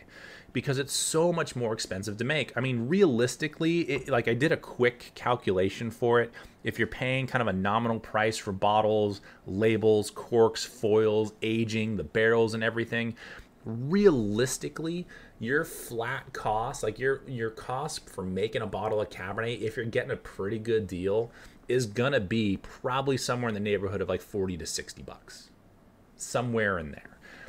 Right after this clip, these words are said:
But you can't, but that's your cost. You have to sell it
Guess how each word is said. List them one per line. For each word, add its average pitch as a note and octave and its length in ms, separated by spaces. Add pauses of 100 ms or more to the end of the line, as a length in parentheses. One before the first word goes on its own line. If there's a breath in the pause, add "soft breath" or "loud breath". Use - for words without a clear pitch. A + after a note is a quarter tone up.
(180 loud breath)
But C#3+ 200
you D#3 100
can't, F3+ 480
but C3 120
that's D3+ 260
your C#3 120
cost. C3+ 540
You A#2 120
have D3 340
to B2+ 80
sell C#3 340
it G2 160